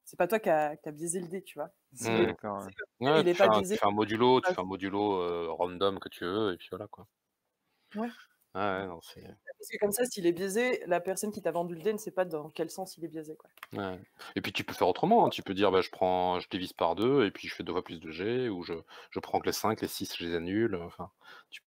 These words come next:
Speaker 2: peux ajouter plein de, plein, plein de choses, quoi.
Speaker 3: Et si tu génères un nombre, euh, avec, euh, des outils numériques et un nombre avec, avec des outils physiques, et que tu fais, euh, je sais pas, euh, une opération qui te permet d'avoir un entier
Speaker 2: Ah
Speaker 3: derrière
Speaker 2: bah,
Speaker 3: de,
Speaker 2: tu, tu,
Speaker 3: entre
Speaker 2: non,
Speaker 3: un
Speaker 2: mais tu peux, tu peux générer tes
Speaker 3: Ah,
Speaker 2: douze
Speaker 3: comme
Speaker 2: premiers,
Speaker 3: ça.
Speaker 2: tes, tes, tes douze premiers mots, euh, avec un, une, une méthode, et puis tes douze derniers mots avec une autre méthode.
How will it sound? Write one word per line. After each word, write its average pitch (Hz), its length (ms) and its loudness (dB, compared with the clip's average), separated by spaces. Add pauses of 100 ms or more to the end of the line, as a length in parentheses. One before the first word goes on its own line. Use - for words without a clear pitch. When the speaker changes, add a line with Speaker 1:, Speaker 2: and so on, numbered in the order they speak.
(120)
Speaker 2:
peux 95 240 6
ajouter 90 640 2
plein 113 180 0
de, 117 80 2
plein, 107 220 -2
plein 110 120 -4
de 107 80 -4
choses, 120 260 -6
quoi. - 140 -20 (440)
Speaker 3:
Et 131 80 -2
si - 100 -4
tu 139 160 0
génères 135 320 8
un 135 100 10
nombre, 135 300 8
euh, 123 180 10
avec, 120 240 2
euh, 120 120 2
des 117 160 -6
outils 120 180 -6
numériques 120 460 0
et 117 120 -2
un 113 120 0
nombre 120 220 -2
avec, 110 120 -4
avec 113 340 -8
des 113 140 -8
outils 113 220 -8
physiques, - 500 -10 (160)
et 127 60 -14
que - 100 -20
tu 113 260 -8
fais, - 140 -4
euh, 110 240 6
je 104 60 0
sais - 80 -10
pas, 113 160 6
euh, 98 340 4 (380)
une 123 120 2
opération 117 400 4
qui 123 100 -8
te - 60 -20
permet 110 240 4
d'avoir 107 280 4
un 104 80 2
entier 107 240 -2
Speaker 2:
Ah - 20 0
Speaker 3:
derrière 104 240 2
Speaker 2:
bah, 110 100 4
Speaker 3:
de, 101 100 -6
Speaker 2:
tu, 101 140 -2
tu, - 60 -4
Speaker 3:
entre - 120 0
Speaker 2:
non, 190 80 8
Speaker 3:
un 226 40 4
Speaker 2:
mais - 80 6
tu - 120 0
peux, 104 220 8
tu 101 140 -2
peux 101 120 2
générer 98 340 4
tes - 140 -12
Speaker 3:
Ah, - 40 -2
Speaker 2:
douze 104 100 -2
Speaker 3:
comme - 80 -12
Speaker 2:
premiers, 98 180 -2
Speaker 3:
ça. - 60 0
Speaker 2:
tes, 104 160 -2
tes, 101 280 4
tes 101 100 0
douze 98 160 -2
premiers 98 280 0
mots, 98 300 6
euh, 85 360 2
avec 87 440 -2
un, 87 120 -2
une, 85 320 -6
une 85 180 -6
méthode, 127 380 2
et 92 60 -4
puis - 120 -14
tes 90 120 -4
douze 87 180 -2
derniers 82 240 2
mots 98 100 0
avec - 160 -4
une 82 80 -10
autre 82 100 -16
méthode. 139 280 2